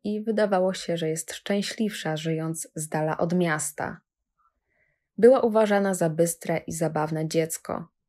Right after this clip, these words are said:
David zwrócił na nią uwagę parę miesięcy po tym, jak dołączył do sekty. W tysiąc dziewięćset osiemdziesiątym trzecim roku orzekł, że Rachel została wybrana przez Boga.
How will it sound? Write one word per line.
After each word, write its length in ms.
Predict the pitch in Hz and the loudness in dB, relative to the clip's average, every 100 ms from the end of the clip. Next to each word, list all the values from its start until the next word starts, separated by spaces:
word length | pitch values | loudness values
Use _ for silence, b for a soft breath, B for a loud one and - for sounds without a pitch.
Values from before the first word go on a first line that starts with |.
| _ _ _ _ _ - | _ _ _ _ _ 2
David 400 | 190 233 226 190 | 4 6 4 -2
zwrócił 420 | 175 190 185 180 | -4 -4 -2 -2
na 140 | 175 | -2
nią 180 | 170 170 | -2 -2
uwagę 560 | - 170 165 151 160 170 | -4 -4 -2 -2 -2 -4
parę 180 | - 208 | -2 -2
miesięcy 540 | 220 220 208 190 - 180 - | -2 -4 -6 -6 -6 -8 -6
po 140 | 156 | -8
tym, 220 | 156 160 | -4 -4
jak 160 | 156 156 | -4 -4
dołączył 520 | 156 151 151 147 156 | -2 -2 -4 -6 -6
do 140 | 156 165 | -4 -4
sekty. 600 | - 151 - - - 170 _ _ _ _ _ _ _ | -4 -6 -6 -8 -10 -10 _ _ _ _ _ _ _
W 80 | - | -6
tysiąc 400 | 233 262 226 - | 0 2 0 2
dziewięćset 580 | 208 196 190 185 170 | 2 2 0 -2 -4
osiemdziesiątym 800 | 170 165 170 160 - 180 185 170 | -6 -2 -2 -2 -2 -2 0 -2
trzecim 500 | 165 - 170 165 170 | -2 -2 -2 0 -2
roku 540 | 160 151 147 175 185 - | 0 -2 -4 -6 -6 -4
orzekł, 560 | 185 190 190 180 - 165 | 0 2 2 0 -4 -4
że 160 | 160 160 | -2 0
Rachel 380 | 160 165 165 | 0 0 -2
została 460 | 160 160 - 160 160 | 0 -2 -2 -2 0
wybrana 460 | 170 165 160 156 160 | 0 0 -2 -4 -6
przez 280 | - 180 | -2 -2
Boga. 500 | 165 160 156 - - | 0 0 0 -2 -6